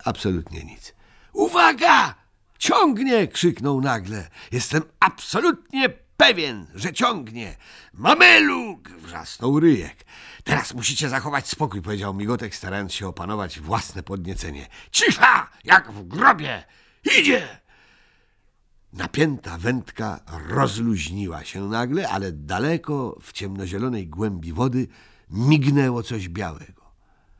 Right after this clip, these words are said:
Czy był to blady rybi brzuch mameluka? Z tajemniczej głębiny morskiej zaczęło wyłaniać się na powierzchnię coś niczym grzbiet górski.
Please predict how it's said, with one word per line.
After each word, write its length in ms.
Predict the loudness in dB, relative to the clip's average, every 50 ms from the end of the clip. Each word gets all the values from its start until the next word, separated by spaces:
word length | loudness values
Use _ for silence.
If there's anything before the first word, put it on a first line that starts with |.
| _ _ _
Czy 220 | 0 4 4 4
był 280 | 4 4 4 4 4 2
to 220 | 0 -4 -4 -4
blady 540 | -4 -4 -6 -4 -2 -2 -4 -4 -4 -8 -8
rybi 340 | -6 -6 -6 -6 -4 -6 -8
brzuch 540 | -8 -8 -8 -8 -8 -8 -8 -8 -10 -12 -12
mameluka? 760 | -12 -10 -10 -10 -10 -12 -12 -12 -12 -14 -12 -12 -10 -12 -12 -12 _ _ -20 _ _ _ -20 -20 -20 _ _ -8
Z 120 | -6 -2
tajemniczej 580 | 0 0 0 0 0 -2 -2 -2 -2 -2 -2 -2
głębiny 480 | -2 -2 -4 -2 -2 -2 -2 -2 -2
morskiej 480 | -2 -2 -4 -4 -4 -6 -6 -4 -4 -4
zaczęło 420 | -4 -6 -6 -4 -2 0 0 0
wyłaniać 600 | -2 -4 -6 -8 -8 -8 -8 -6 -6 -6 -6 -8
się 280 | -6 -2 0 2 2 0 -2 -6 -18 -20 -18 -16 -10 -6
na 100 | -6 -6
powierzchnię 760 | -6 -6 -4 -2 0 0 0 0 -2 -2 0 0 0 0
coś 520 | -2 -4 -2 0 0 0 0 -2 -6 -8 _ _ _ _ _ _ -10 -6
niczym 360 | -4 -4 -2 -2 -2 -2 -2
grzbiet 560 | -2 -2 -2 -2 0 4 6 6 6 4 0
górski. 640 | -8 -8 -8 -10 -10 -12 -14 -16 -16 -16 -20 -20